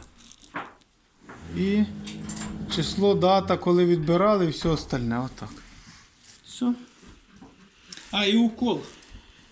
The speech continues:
Укол пишеться, що треба давати до.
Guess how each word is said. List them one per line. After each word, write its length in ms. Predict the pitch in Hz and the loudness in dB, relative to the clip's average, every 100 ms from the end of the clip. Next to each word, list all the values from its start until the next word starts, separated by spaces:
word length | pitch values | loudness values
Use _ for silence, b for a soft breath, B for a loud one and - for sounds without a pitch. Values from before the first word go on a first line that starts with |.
| - - _ - - - - - - - - - - - - - - - - - - - - - - - - - - - - | -20 -20 _ -10 -10 -10 -14 -18 -18 -16 -16 -16 -18 -14 -8 -6 -4 -4 -6 -8 -10 -8 -10 -10 -12 -14 -20 -20 -20 -20 -18
Укол 480 | 175 - 269 285 269 - - | -16 -6 -2 0 0 -6 -12
пишеться, 560 | - 254 247 240 226 233 | -6 -2 0 -2 -2 -2
що 120 | 226 | 0
треба 240 | 233 226 226 | 0 0 -2
давати 400 | 220 220 208 202 | -2 0 0 -2
до. 320 | 208 294 | 0 0